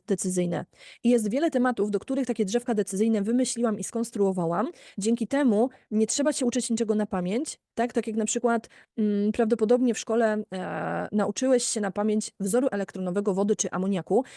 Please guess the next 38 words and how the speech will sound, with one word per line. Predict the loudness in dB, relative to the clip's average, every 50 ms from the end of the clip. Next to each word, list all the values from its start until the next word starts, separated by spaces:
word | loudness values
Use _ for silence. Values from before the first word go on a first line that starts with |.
| -12 -4
ale | 0 0 2
jeżeli | 2 2 0 0 -4 -4
ktoś | -6 -6 -2
kazałby | 0 2 2 2 2 0
ci | -2 -2 -2
narysować | -2 -2 -2 -2 -2 -2 -2 0 0 -2 -2 -4 -6
na | -6 -8
przykład | -4 -2 -2 -2
wzór | 0 0 -2 -2 -2
kwasu | -6 -8 -6 -6 -6
sulfonowego | -4 -2 -4 -2 0 0 0 2 2 2 2 2 0 -2 -2 -8 -16 -20 _ _
czy | -4 -2 0 2 2 0 -2 0
tiosiarczanu | 0 -2 0 0 -2 -2 -2 -2 0 0 0 -2
sodu, | -2 -4 -4 0 0 -2 -2 -4 _ _
to | _ -4
możesz | -2 -2 -2 -2 -2
mieć | -2 -2 -2
już | -4 -4
z | -4
tym | -6 -6 -2
problem, | -2 0 0 2 0 0 0
bo | -2 -2
to | -2 -2
nie | 0 2 2
jest, | 0 0 -2 -6 -8 -8
e, | -8
substancja | -8 -10 -10 -12 -6 -4 -4 -4 -4 -4 -2 0 0 0 0 -2
przerabiana | -2 -2 -2 0 2 2 2 0 0
standardowo | 0 -2 -2 0 0 0 0 0
lekcjami, | 0 0 -2 -4 -4 -4 -4 -2 -2 -2 -4 -4 -8 -16 -20 -20 -8 _
ale | 0 2 4 4 4 2 2
w | 0
oparciu | -2 -2 0 0 0 0 0 0
o | 0
te | 0 0 -2
same | 0 -2 0
metody | 0 0 2 0 0 0
postępowania | -2 -2 -2 -2 -2 -2 0 0 0 0 0 0 -2 -2